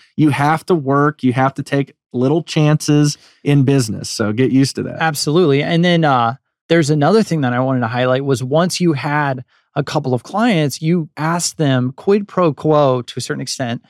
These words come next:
Speaker 2: to propagate your business through their current audience. And that allowed you to obtain organic growth for very little effort on your part. Just a simple conversation. Maybe,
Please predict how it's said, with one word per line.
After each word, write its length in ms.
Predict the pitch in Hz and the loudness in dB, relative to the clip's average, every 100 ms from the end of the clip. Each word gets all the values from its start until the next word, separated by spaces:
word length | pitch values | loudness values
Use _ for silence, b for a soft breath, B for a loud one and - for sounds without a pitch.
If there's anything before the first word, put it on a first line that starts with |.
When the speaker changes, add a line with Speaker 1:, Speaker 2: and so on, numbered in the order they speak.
| b b b _ - | b b b _ -6
Speaker 2:
to 480 | 165 160 151 143 - | 2 4 4 2 -2
propagate 880 | - 185 190 202 185 151 147 135 147 | -4 0 2 2 0 2 2 2 -4
your 360 | 135 160 214 208 | -2 2 4 2
business 680 | 151 175 185 156 143 131 - | 2 2 2 0 0 -2 -4
through 320 | - 160 160 | 0 2 4
their 440 | 135 131 143 160 170 | 2 2 4 4 0
current 480 | - - 139 135 - | -4 -4 -2 -2 -2
audience. 640 | 135 180 151 127 131 - - b b | 0 0 0 0 -2 -8 -14 b b
And 140 | 147 151 | -2 0
that 140 | 165 | 2
allowed 400 | 175 156 147 139 | 2 2 2 0
you 220 | 135 190 | 2 2
to 220 | 180 - | 2 0
obtain 480 | 151 120 143 143 139 135 | 0 0 -2 0 0 -2
organic 460 | 151 143 123 151 135 | -2 -2 0 0 0
growth 240 | 156 185 | 2 0
for 160 | 139 135 | 0 -6
very 340 | 123 143 151 | 0 2 2
little 640 | 139 131 147 151 147 139 143 _ - | 2 2 2 4 2 2 -2 _ -8
effort 340 | 165 185 185 | -6 -2 0
on 180 | 143 131 | 0 -2
your 120 | 131 | -4
part. 340 | 139 - 131 - b b - | -10 -8 -8 -10 b b -6
Just 180 | 180 | -2
a 40 | 190 | -2
simple 340 | - 160 165 | -2 -2 -2
conversation. 640 | 147 156 151 135 220 160 139 | 0 0 2 2 0 0 0
Maybe, 320 | 139 147 147 | 0 -2 -4